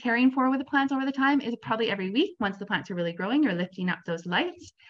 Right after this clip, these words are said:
And about every month, you're either needing to pot up those plants into bigger pots,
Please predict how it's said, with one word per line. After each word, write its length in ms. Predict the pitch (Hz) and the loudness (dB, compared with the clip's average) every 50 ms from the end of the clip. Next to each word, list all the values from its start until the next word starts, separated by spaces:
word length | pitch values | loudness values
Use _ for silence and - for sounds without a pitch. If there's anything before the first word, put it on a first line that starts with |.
| - - - - - | -20 -20 -6 2 4
And 140 | 214 220 220 | 4 4 6
about 180 | 220 220 220 | 4 4 4
every 300 | - 220 226 233 233 226 | 4 4 4 4 4 2
month, 400 | 226 233 247 269 262 220 - - - | 4 6 6 6 6 6 2 -2 -10
you're 180 | 220 208 - | -8 -6 -4
either 240 | 180 185 196 202 214 | -2 -2 -2 -4 -4
needing 300 | 214 208 202 196 185 185 | -4 -4 -2 -2 -2 -2
to 80 | 180 180 | -2 -4
pot 300 | - - - 214 214 240 | -6 0 2 2 2 2
up 80 | 233 - | 2 0
those 140 | 262 254 - | -2 -4 -2
plants 280 | - 254 233 - - | -2 -2 -4 -2 -4
into 120 | 240 233 220 | -6 -4 -4
bigger 160 | 214 208 214 | -4 -4 -6
pots, 320 | 208 - 269 285 285 - | -4 0 0 0 0 0